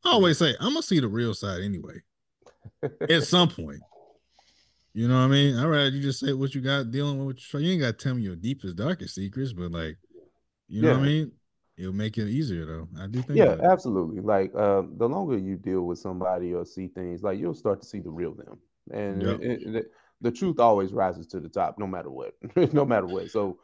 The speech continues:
Speaker 2: we'll get to it at, if we don't get to it now, we'll get to it a few days, few weeks, few months, a year. Like, it, it always comes out. So
Speaker 1: Yeah, my, uh,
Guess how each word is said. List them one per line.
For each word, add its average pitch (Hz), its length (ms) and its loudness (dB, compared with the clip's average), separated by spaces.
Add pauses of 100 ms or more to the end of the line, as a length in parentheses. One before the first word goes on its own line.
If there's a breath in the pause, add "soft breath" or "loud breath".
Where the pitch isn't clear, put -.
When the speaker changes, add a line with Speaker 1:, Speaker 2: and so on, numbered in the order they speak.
(240 soft breath)
Speaker 2:
we'll 151 180 2
get 139 260 -2
to 123 180 0
it 104 60 2
at, 98 180 2 (440)
if 98 120 -10
we 107 80 -4
don't 107 120 -4
get 107 180 -6
to 104 100 -4
it 98 80 -2
now, 147 340 -4
we'll 127 180 -4
get 131 240 -8
to 131 180 -4
it 113 100 -8 (880)
a - 40 -20
few 120 140 -6
days, 117 340 2
few 117 120 -6
weeks, 107 260 -8
few 110 160 -8
months, 110 400 -4
a 104 60 -4
year. 107 360 0
Like, 113 200 6
it, 160 240 2 (260 soft breath)
it 117 180 0
always 120 580 8
comes 90 260 -8
out. - 240 -12
So - 320 -16 (600)
Speaker 1:
Yeah, 92 240 -2
my, 87 360 -4
uh, 87 480 -4